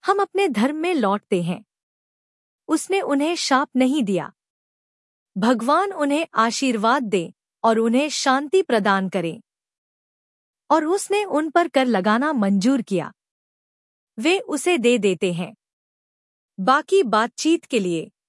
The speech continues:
ईश्वर की इच्छा है। और भगवान सबसे अच्छा जानता है। भगवान की स्तुति करो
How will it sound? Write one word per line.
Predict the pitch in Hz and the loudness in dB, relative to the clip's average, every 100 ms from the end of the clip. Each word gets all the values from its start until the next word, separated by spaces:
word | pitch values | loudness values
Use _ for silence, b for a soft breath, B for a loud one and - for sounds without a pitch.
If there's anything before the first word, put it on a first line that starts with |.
| _ _ _ _ _ _ _ _ _ | _ _ _ _ _ _ _ _ _
ईश्वर | 294 359 - 403 415 | 2 2 2 0 2
की | 359 | 0
इच्छा | - 208 - 214 | 0 -2 -2 -2
है। | 165 175 - _ _ _ _ _ _ _ _ _ - | -2 -8 -10 _ _ _ _ _ _ _ _ _ 2
और | 262 254 | 2 4
भगवान | 190 208 190 233 285 | 2 0 2 2 2
सबसे | 285 - 320 - 349 | -2 -2 -2 0 -2
अच्छा | 349 170 - - 294 | 0 -4 -4 0 0
जानता | 196 185 175 170 | 2 0 -2 -4
है। | 160 160 - _ _ _ _ _ _ _ _ _ _ | -4 -6 -12 _ _ _ _ _ _ _ _ _ _
भगवान | 190 220 214 247 320 392 | 0 0 2 0 0 -2
की | 359 370 | 0 0
स्तुति | - 285 247 285 | 0 -4 -2 -2
करो | - 170 226 | 0 -2 -4